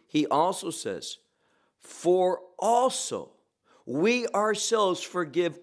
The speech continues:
all," what an important word, "all those that are indebted to us," meaning that have transgressed, that have sinned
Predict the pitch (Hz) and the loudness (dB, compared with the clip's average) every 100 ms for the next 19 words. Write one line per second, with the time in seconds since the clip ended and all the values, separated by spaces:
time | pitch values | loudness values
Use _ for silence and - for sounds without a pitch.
0 | _ - 240 226 139 113 - 143 185 180 | _ 0 4 6 4 0 -6 -4 -2 -2
1 | 165 - 170 143 156 135 113 - - - | -6 -4 -4 -4 -4 -2 -4 -8 -4 4
2 | 226 254 226 226 208 117 76 - - - | 6 6 2 0 -2 -4 -8 -14 -14 -14
3 | - _ _ _ _ 151 160 156 160 147 | -18 _ _ _ _ 2 2 2 2 4
4 | 135 131 - 147 143 160 170 143 139 - | 2 -4 -4 -2 -2 -2 0 0 -2 -8
5 | - 254 - 175 202 170 135 196 _ - | -4 -2 -2 -2 -2 -2 -6 -10 _ -4
6 | - 190 180 - - - 220 240 233 - | 0 2 0 -4 -16 -2 0 0 -2 0
7 | 175 - 190 170 156 - - 240 208 180 | 2 2 0 0 0 -2 -2 -2 -2 -4
8 | 175 | -6